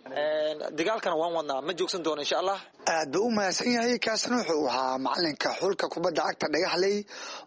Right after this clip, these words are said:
Speaker 2: oo noogu warramay gudaha xeryaha Dadaab ee gobolka Waqooyi Bari. Tartankan oo juhdi badan ay ku bixiyeen guddiyada cayaaraha ee ka dhisan xeryaha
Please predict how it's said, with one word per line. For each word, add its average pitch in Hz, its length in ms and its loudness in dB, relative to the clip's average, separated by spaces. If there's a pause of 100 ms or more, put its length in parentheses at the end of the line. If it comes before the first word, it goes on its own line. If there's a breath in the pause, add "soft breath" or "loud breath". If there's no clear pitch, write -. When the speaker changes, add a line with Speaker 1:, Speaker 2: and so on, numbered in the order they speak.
Speaker 2:
oo 202 160 2
noogu 214 420 2
warramay 131 600 0 (440 loud breath)
gudaha 208 340 2
xeryaha 170 460 0
Dadaab 139 520 0 (380 loud breath)
ee 147 320 2
gobolka 147 400 0
Waqooyi 120 400 -2
Bari. 117 720 -2 (560)
Tartankan 214 640 2 (220)
oo 139 120 2
juhdi 160 380 0
badan 165 260 0
ay 156 140 4
ku - 180 -2
bixiyeen 175 540 2
guddiyada 190 400 2
cayaaraha 165 560 0
ee 170 160 2
ka 196 120 -2
dhisan 196 280 0
xeryaha 185 420 0